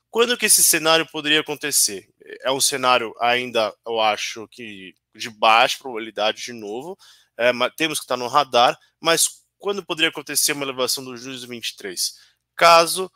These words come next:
o novo governo eleito comece uma política de gastar muito, de não ter uma âncora fiscal,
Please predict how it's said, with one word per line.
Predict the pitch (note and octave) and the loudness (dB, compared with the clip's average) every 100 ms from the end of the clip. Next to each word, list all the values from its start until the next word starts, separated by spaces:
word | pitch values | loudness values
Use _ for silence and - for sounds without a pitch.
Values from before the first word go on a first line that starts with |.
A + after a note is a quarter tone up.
| _ | _
o | C3 C#3 | -10 -6
novo | D3 C#3 | -6 -6
governo | C#3 B2 B2+ | -10 -6 -4
eleito | D3+ C#3 C3 - C3+ _ _ | 2 4 2 0 -14 _ _
comece | D3+ C#3+ C3+ - | -6 2 2 2
uma | C3+ | -2
política | B2 C3+ A#2 A2+ - - G#2+ | -6 -8 -10 -6 -6 -2 -2
de | G#2 | -2
gastar | A2 A#2 - D3+ E3+ | -2 -2 0 2 2
muito, | E3+ C#3+ C#3+ D3+ A#2+ _ - - - | 0 -4 -6 -8 -16 _ -20 -20 -20
de | - B2 | -12 -6
não | B2+ E3+ | -2 -2
ter | E3+ D#3+ | -2 -2
uma | D3 | 0
âncora | B2+ A#2+ B2+ A#2 | -2 -2 -4 -6
fiscal, | - D3+ - C3+ B2+ C3 | -2 -2 2 4 4 2